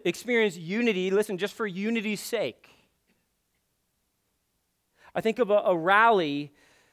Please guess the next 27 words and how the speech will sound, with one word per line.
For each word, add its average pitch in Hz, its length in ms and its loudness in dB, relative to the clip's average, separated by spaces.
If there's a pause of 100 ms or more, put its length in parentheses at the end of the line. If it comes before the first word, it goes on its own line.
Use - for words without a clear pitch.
(920)
maybe 202 300 0
it's 202 160 0
a, 160 340 4 (1300)
a - 40 -6
pro-life 208 880 2
rally 180 680 4
where 151 140 -2
people 202 360 -2
gather 214 500 4
together 202 600 0
and 190 180 -4
they 185 60 0
unify 175 960 0 (240)
around 208 540 0
a 202 100 0
common 226 680 -2 (360)
cause, 190 720 0
a 160 80 0
common 233 500 0
issue, 196 500 -4
or 180 220 0
a 175 40 0
common 240 340 -2
belief. 208 400 -2
And 208 100 -4
listen, 226 240 -2
people 247 340 -2